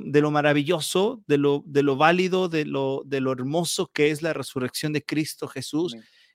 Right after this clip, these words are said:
Speaker 1: y de que no queda ahí. Este domingo escuchaba a, a un querido hermano también conocido tuyo, eh, Pastor Lincoln, nos decía, eh, "Hey, esto no termina con la resurrección de Jesús".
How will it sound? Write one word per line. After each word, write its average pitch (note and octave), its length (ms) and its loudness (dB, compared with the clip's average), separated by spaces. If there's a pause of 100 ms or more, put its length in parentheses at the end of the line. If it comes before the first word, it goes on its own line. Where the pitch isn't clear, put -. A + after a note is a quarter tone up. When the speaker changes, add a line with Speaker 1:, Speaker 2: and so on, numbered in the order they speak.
(180)
Speaker 1:
y F#3 160 2
de E3+ 120 2
que E3+ 140 0
no G#3 160 -2
queda G#3 240 4
ahí. E3 320 2 (340)
Este D#3+ 220 -2
domingo F#3 340 4
escuchaba D#3+ 640 4
a, - 20 4 (140)
a - 60 -6
un C#3 360 -6
querido D#3 300 2
hermano D3 300 0
también C#3 260 -2
conocido C#3 440 -4
tuyo, D3+ 480 -2 (440)
eh, C3+ 280 2
Pastor C#3+ 280 0
Lincoln, D3 420 0 (300)
nos C3+ 160 -2
decía, D#3+ 520 4 (240)
eh, D3 500 2 (200)
"Hey, G3 300 0 (500)
esto E3+ 240 0
no C#4+ 120 -2
termina A#3+ 460 2
con F3+ 140 -2
la D3 100 4
resurrección C#3 540 0
de C3+ 80 2
Jesús". - 440 -8